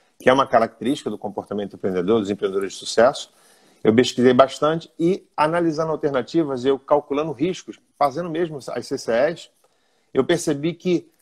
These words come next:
poderia ser mais interessante eu já entrar direto com o desafio do que, que eu entrar com o projeto junto com essa pessoa. Porque, é, ao longo desse tempo de pesquisa, eu percebi que algumas coisas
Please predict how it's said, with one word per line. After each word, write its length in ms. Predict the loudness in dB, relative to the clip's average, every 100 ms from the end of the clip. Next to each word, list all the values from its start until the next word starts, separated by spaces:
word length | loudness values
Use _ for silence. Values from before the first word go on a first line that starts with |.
| _
poderia 380 | 2 2 4 2
ser 240 | 2 -4 0
mais 220 | 0 0
interessante 640 | 0 0 0 -2 -4 -4
eu 80 | -4
já 180 | -2 -4
entrar 420 | -6 -2 0 0
direto 380 | 0 -2 -2 -4
com 140 | -8
o 40 | -6
desafio 460 | -6 -6 -4 -4
do 100 | -4
que, 140 | -8 -2
que 100 | 0
eu 80 |
entrar 560 | 0 0 2 2 0 -6 _ _ _ _ _ -2
com 220 | 2 2
o 60 |
projeto 580 | 2 -2 2 2 2 0
junto 260 | -4 -6 -6
com 100 | -8
essa 140 | -8
pessoa. 520 | -8 -4 0 0 -2 -10 _ _ _ _
Porque, 560 | -4 -4 0 0 0 -6 _
é, 260 | -4 -2 0
ao 220 | 4 4
longo 420 | 6 4 2 0
desse 280 | 0 0 -4
tempo 320 | -6 -6 -6
de 100 | -6
pesquisa, 640 | -6 -6 2 4 4 0 -4
eu 100 | 0
percebi 460 | 0 0 0 -2
que 100 | 2
algumas 400 | 2 2 0 -2
coisas 540 | 2 2 2 0 -12